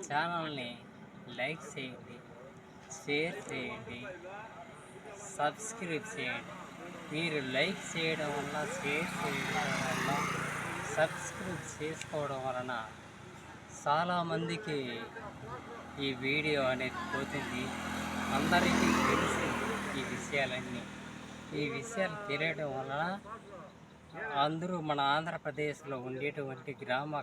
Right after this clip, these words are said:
కార్యకర్తలందరూ కూడా క-, రోజుకి పదహైదు నుంచి ఇరవై గంటలు కష్టపడి సేవ చేయడానికి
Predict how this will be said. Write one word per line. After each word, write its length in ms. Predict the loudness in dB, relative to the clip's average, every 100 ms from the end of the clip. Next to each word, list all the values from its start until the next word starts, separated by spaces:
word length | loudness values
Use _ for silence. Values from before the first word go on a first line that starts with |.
| 2
కార్యకర్తలందరూ 1040 | 2 2 0 -2 -2 -4 -4 -2 -2 -2 0
కూడా 300 | -2 0 0 0 -2 -8 -12 -10 -12 -14 -14 -14 -12 -12 -2
క-, 120 | -2 0 2 2 2
రోజుకి 520 | -2 0 -4 -2 -2 0 -6 -10 0
పదహైదు 560 | 2 6 6 4 0 0 -2
నుంచి 200 | -2 -2
ఇరవై 280 | 0 0 -2 -2
గంటలు 340 | -4 -4 -6 -4
కష్టపడి 600 | -4 -4 -8 -6 -4 -4 -4 -8 -12 -12 -12 -12 -10 -8 -8 -4
సేవ 340 | 6 6 6 2 0
చేయడానికి 500 | 0 2 2 0